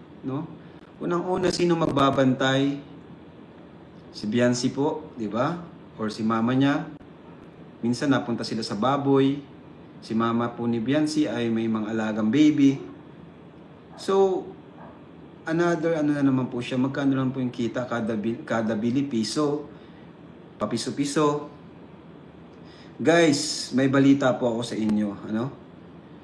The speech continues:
Kinita po ni Biancy sa live selling po sa Velvet Box. Sigurado ma-, malulula po kayo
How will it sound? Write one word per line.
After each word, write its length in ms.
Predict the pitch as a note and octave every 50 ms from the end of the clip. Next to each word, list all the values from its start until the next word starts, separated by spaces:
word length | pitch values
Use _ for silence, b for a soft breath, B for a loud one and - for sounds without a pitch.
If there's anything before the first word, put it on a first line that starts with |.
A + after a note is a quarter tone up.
| - - - - - - -
Kinita 480 | - C3 C#3 C#3+ D3+ D3 D#3 D3 C#3+ C#3 -
po 80 | C#3 C#3
ni 160 | C3+ C3 A#2
Biancy 800 | A2 B2+ B2 B2 B2 B2 A#2 - - - B2+ B2+ A#2+ - - - - - - - - - - - - - - - - - - - - - -
sa 160 | - B2 B2 B2+
live 240 | B2+ B2 A2+ G#2+
selling 400 | - - B2 A#2 A#2 A2+ A2+ A#2 A2+
po 120 | A2 B2 A2+
sa 160 | - - G#2+
Velvet 480 | G2+ G#2+ G#2+ G#2+ G2 G#2 G#2 - -
Box. 320 | G2 G2 - - - - - - - - - A2+
Sigurado 400 | G#2+ A#2 A#2 A#2 A2+ A2 G#2+ A2
ma-, 400 | G#2+ G#2+ G#2+ G#2+ G#2+ G#2+ G#2+ G#2 - - - - - - - - - - - - - - - - -
malulula 760 | - A#2 A#2+ B2+ C#3 D3+ D3 C#3 D3 D#3+ D#3+ D#3 D3+ D3 C#3 -
po 160 | - C#3 C3 - -
kayo 320 | - A#2 A2 A#2+ B2+ A2